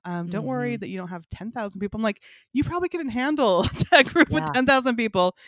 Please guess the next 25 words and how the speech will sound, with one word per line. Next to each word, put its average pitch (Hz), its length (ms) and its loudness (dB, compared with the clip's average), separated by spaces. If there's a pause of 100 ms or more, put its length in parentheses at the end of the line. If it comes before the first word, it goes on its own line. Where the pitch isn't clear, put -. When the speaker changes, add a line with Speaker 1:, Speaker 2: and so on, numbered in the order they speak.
(240)
Speaker 1:
um, 190 460 -2
that 196 120 -6
are 196 80 -6
struggling 175 420 -6
with 170 120 -8
depression 175 420 -10
and 175 100 -8
anxiety 165 500 -8
at 185 180 -12
this 175 160 -10
point." 262 480 -10 (420)
Speaker 2:
Mm-hmm. 165 240 -16
Speaker 1:
but 240 380 -4 (100)
serve 247 580 -10
them, 180 280 -8
love 233 520 -8
them, 190 260 -8
pour 262 380 -8
into 226 320 -6
them. 180 220 -8
And 190 120 -10
as 214 300 -8
you 233 100 -8
do 220 180 -8
that, 170 300 -8